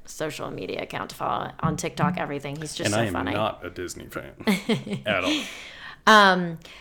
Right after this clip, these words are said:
Speaker 1: but, but yeah, so another reason that you might not have heard from people is just simply they're toxic assholes that you need to remove from your life.
Speaker 2: Yeah, and it's pretty cut and dry there, you know?
Speaker 1: <laughs>
Speaker 2: It's
Speaker 1: But
Speaker 2: like,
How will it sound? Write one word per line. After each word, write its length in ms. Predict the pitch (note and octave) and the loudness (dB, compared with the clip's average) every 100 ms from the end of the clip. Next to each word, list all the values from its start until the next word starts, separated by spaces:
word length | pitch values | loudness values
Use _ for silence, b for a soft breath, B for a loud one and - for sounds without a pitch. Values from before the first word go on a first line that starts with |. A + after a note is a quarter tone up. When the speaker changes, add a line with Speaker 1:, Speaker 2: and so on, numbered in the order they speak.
| B - | B 6
Speaker 1:
but, 420 | A3 G#3 G3 - | 10 10 10 4
but 160 | B3+ | 4
yeah, 280 | A#3 E3 B2+ | 8 8 8
so 200 | - C4+ | 6 8
another 400 | B3+ B3+ C#4 D#4+ | 10 10 10 10
reason 680 | A3+ G3+ F#3 F#3 F3+ F3+ F#3 - | 8 6 4 4 2 2 -2 0
that 420 | F#3 F3 D#3+ - - | 6 6 6 0 -4
you 140 | G3 | 0
might 160 | F3+ E3 | 2 2
not 160 | D#3+ D#3+ | 0 0
have 100 | D#3+ | 0
heard 340 | D3+ D3+ D#3+ | -2 -2 -4
from 160 | F3 D#3 | -6 -4
people 420 | D3+ D#3 F3+ G3+ | -4 -2 -2 0
is 200 | F#3 F3 | -2 -2
just 280 | F#3+ F#3 - | 0 0 0
simply 580 | F#3+ F3 F3 E3 E3 - | 0 0 0 0 0 -2
they're 140 | F3 | -2
toxic 500 | E3+ D#3+ D3+ - D3+ | 0 0 0 -2 0
assholes 480 | D3+ D3 C#3+ D#3 - | 0 0 -2 -2 -2
that 140 | E3+ | -4
you 100 | F3 | -4
need 140 | F3 F3+ | -6 -2
to 100 | A3+ | 0
remove 260 | C4+ E4 | 2 0
from 140 | - F3+ | -2 -2
your 100 | E3+ | 0
life. 360 | E3+ E3+ - - _ - _ - | 0 0 -6 -18 _ -20 _ -4
Speaker 2:
Yeah, 220 | F3 B3+ | -2 0
and 100 | A2 | -2
it's 120 | - | -4
pretty 200 | - G3 | -6 -4
cut 180 | - G3+ | -2 -4
and 100 | A#2+ | -2
dry 280 | C3 G3+ F#3+ | 0 2 0
there, 360 | C3 F#3+ A#2+ - | 0 0 0 4
you 320 | A#3 - B3 | 4 4 4
know? 220 | C#4+ A#3+ | 4 2
Speaker 1:
<laughs> 20 | |
Speaker 2:
It's 460 | - - - C#4+ - | 0 -6 -4 -6 6
Speaker 1:
But 220 | C#4+ | 10
Speaker 2:
like, 0 | D4 | 10